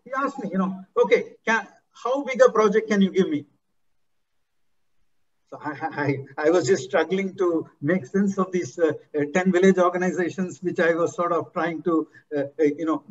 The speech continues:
manage and run at that point in time. There's no way I could have given a sectoral projection and a, and an op flood type of a, a project to Doctor Kurian. But that's what he expected. Whether he really expected, I don't know, or it was only his way of pushing me to think big.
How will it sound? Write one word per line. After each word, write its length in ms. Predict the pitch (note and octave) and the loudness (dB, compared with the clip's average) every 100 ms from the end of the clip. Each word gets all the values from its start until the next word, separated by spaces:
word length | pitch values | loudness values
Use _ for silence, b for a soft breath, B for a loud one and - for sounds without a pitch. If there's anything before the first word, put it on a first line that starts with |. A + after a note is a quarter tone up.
| C3 - C#3 | -12 -10 -4
manage 440 | D#3 E3+ F3 D3 | -2 0 -2 0
and 180 | D#3+ C#3 | 0 0
run 260 | D3+ F#3+ | 0 2
at 120 | G3 - | 0 0
that 180 | D3+ - | -2 -2
point 240 | E3 D#3 | -8 -6
in 120 | D#3 | -4
time. 320 | F3 D3+ C#3 - b b | 0 0 0 -4 b b
There's 260 | F#3 G3 F3+ | 4 4 4
no 240 | G#3+ A#3 | 2 6
way 140 | A3+ G#3+ | 8 8
I 100 | G3+ | 4
could 160 | G3+ | 2
have 160 | G3 E3+ | 2 0
given 180 | F#3+ F#3+ | -4 -4
a 40 | |
sectoral 580 | F3+ F3 - G3+ G3+ F#3+ | -4 -4 0 2 2 0
projection 500 | E3+ F3 - G3 F3+ | -4 -6 -8 -8 -6
and 180 | F3 E3 | -4 0
a, 180 | D#3 D3+ _ - | 0 -2 _ -10
and 160 | E3 E3+ | -6 -6
an 120 | - - | -8 -2
op 240 | F3 F#3+ | 0 2
flood 300 | G#3+ G3+ G3 | 4 4 4
type 220 | F3+ F3 F3+ | 0 0 0
of 180 | E3+ | 2
a, 180 | F3+ D#3+ - - | 2 0 -4 -6
a 100 | D3+ | -6
project 560 | - F3 F#3 G#3+ F#3+ G#3 | -2 2 4 4 2 0
to 80 | |
Doctor 280 | F3 C#3 - | 0 -2 -4
Kurian. 440 | - F#3 - B2+ - b b b _ _ _ | -4 -2 0 -2 -6 b b b _ _ _
But 180 | F#3 F#3 | -6 0
that's 260 | F#3+ F#3+ A3 | 2 2 2
what 140 | G3 | 0
he 100 | D3 | 0
expected. 540 | E3 - F#3 - B2+ - _ _ _ | -4 -2 -2 -2 -12 -14 _ _ _
Whether 220 | - D3+ E3+ | -4 -2 0
he 80 | |
really 260 | D3+ G3 A3+ | 2 4 6
expected, 420 | G#3+ - F#3+ G#3 | 4 2 -4 0
I 140 | F#3 F#3 | 0 2
don't 180 | F#3+ | -2
know, 120 | F#3 G3 | -4 -4
or 160 | F3+ | -4
it 80 | F3+ | -4
was 180 | F3+ D#3+ | -6 -6
only 240 | E3+ G3 | -2 -2
his 220 | F3+ F3+ E3 | -2 -4 -2
way 140 | F3+ | -2
of 200 | E3+ - | -2 -4
pushing 340 | A3+ G3+ B3+ A#3 | -4 -4 -4 0
me 160 | A3 | 0
to 80 | G3+ | -2
think 300 | - G3 F#3 | -4 -2 0
big. 180 | F3+ | -2